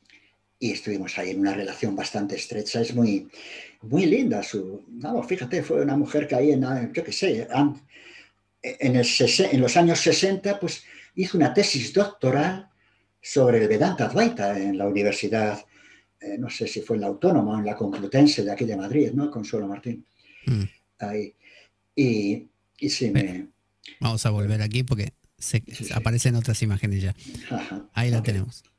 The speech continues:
Speaker 1: Aquí está Consuelo Martín, sí. Eh, muy, sí, pues ahí lo comento que fue, es eso, mi entrada en la vía directa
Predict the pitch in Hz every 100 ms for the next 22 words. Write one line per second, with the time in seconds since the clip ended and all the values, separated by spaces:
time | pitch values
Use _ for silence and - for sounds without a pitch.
0 | _ - 113 - 120 - 104 - 101 -
1 | 107 98 95 - 95 - 104 90 - -
2 | - - - - 123 107 107 123 110 101
3 | 101 - _ - - _ _ - 240 -
4 | 107 110 - 123 113 - - 131 110 110
5 | 120 107 104 - _ _ 113 117 117 120
6 | 113 - 110 - - - - - - 113
7 | 117 110 113 107 117 135 127 117 107 101
8 | 117 107 131 135 - 110 110 -